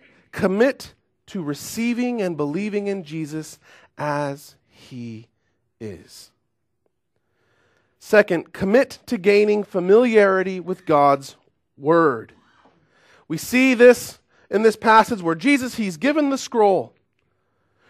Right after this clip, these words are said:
Now, we, we love to jump to the fact that Jesus is God, and we kinda use that to brush away anything that he does.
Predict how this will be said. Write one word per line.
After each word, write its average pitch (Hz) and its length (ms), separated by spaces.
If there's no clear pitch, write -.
Now, 170 180
we, 262 240
we 233 220
love 247 300
to 226 140
jump 208 360
to 226 80
the 196 100
fact 202 320
that 170 100
Jesus 196 340
is 185 140
God, 185 360
and 180 100
we 185 80
kinda 269 320
use 202 300
that 196 180
to 160 60
brush 180 360
away 196 340
anything 214 380
that 170 100
he 180 120
does. 165 480